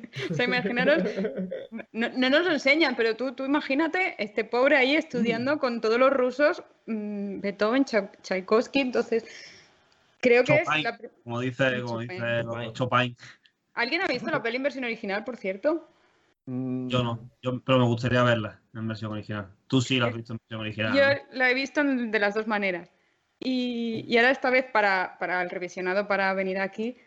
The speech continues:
Speaker 1: la he visto en castellano y me ha hecho mucha gracia cuando hablan de Pittsburgh. La Tetalboro.
Speaker 4: Ah, sí.
Speaker 2: Ah, te-, Tetalboro.
Speaker 1: Claro, digo, ¿cómo
Speaker 4: Tetalboro.
Speaker 1: lo habrán traducido? Tetalboro, digo, es que no tiene gracia, <laughs> ¿sabes?
Speaker 3: No.
Speaker 4: Claro, porque
Speaker 1: Como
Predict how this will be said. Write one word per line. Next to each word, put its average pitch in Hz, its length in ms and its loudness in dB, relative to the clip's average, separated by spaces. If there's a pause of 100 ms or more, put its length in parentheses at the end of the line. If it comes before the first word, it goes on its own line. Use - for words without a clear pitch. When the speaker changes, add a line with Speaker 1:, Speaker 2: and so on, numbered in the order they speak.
Speaker 1:
la 208 100 -2
he - 40 2
visto 214 200 -2
en 240 80 -6
castellano 233 560 2
y - 160 -4
me 214 120 0
ha - 20 2
hecho 226 160 -4
mucha 247 280 0
gracia 247 600 2
cuando 226 240 -2
hablan 233 220 2
de 226 100 0
Pittsburgh. 208 540 -8 (600)
La 208 340 -2
Tetalboro. 190 440 2
Speaker 4:
Ah, 180 60 -6
sí. 170 60 -2 (120)
Speaker 2:
Ah, 117 180 -6 (120)
te-, 147 200 -2
Tetalboro. 139 340 -2
Speaker 1:
Claro, 247 200 2
digo, 254 120 2
¿cómo 247 140 2
Speaker 4:
Tetalboro. 302 220 2
Speaker 1:
lo 320 80 4
habrán 302 420 2 (260)
traducido? 269 600 0
Tetalboro, 269 560 0
digo, 269 140 -2
es 254 160 -2
que 302 140 -4
no 277 180 -6
tiene 285 280 2
gracia, 302 560 4
<laughs> - 140 -8
¿sabes? 302 280 0
Speaker 3:
No. - 80 -4
Speaker 4:
Claro, 294 360 -6
porque 131 280 -8
Speaker 1:
Como 131 260 -10